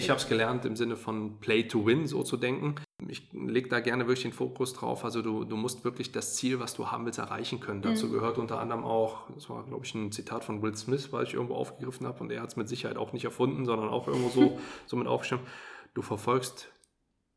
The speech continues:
Speaker 1: nur deinen Plan A, deswegen brauchst du keinen Plan B. Weil sobald
Speaker 2: Mhm.
Speaker 1: du einen Plan B selber hast und entwickelt hast, verfolgst du Plan A nicht mehr hundertprozentig.
Speaker 2: Mhm.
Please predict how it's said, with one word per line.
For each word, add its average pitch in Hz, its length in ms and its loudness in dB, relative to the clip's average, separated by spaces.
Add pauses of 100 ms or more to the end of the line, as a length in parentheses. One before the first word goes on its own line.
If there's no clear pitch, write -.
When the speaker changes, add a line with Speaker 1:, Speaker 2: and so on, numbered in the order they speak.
(200)
Speaker 1:
nur 131 300 2
deinen 117 260 -4
Plan 113 300 -4
A, 113 220 -2
deswegen 107 520 -4
brauchst - 320 -8
du 113 60 -4
keinen 104 340 -6
Plan 104 280 -8
B. 107 260 0
Weil 104 160 -8
sobald 110 520 2
Speaker 2:
Mhm. - 120 -16
Speaker 1:
du 123 240 0
einen 113 240 -6
Plan 117 400 -6
B 131 240 0 (520)
selber 127 480 -4
hast 175 320 -4
und 143 100 -6
entwickelt 131 400 0
hast, 131 200 -10 (360)
verfolgst 123 520 -2
du 127 100 -2
Plan 113 280 -4
A 117 220 -6
nicht 110 260 -6
mehr 101 240 -4
hundertprozentig. 104 840 -6
Speaker 2:
Mhm. 208 300 2